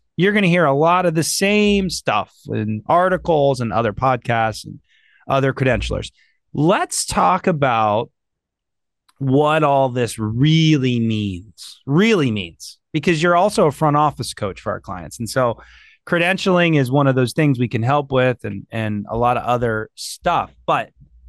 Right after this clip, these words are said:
to me, uh, Stefani's true value is helping our,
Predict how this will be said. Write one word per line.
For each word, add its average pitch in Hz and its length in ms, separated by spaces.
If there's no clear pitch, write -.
to 147 100
me, 185 580
uh, 131 180
Stefani's 135 500
true 151 200
value 117 360
is 104 300
helping 117 360
our, 104 260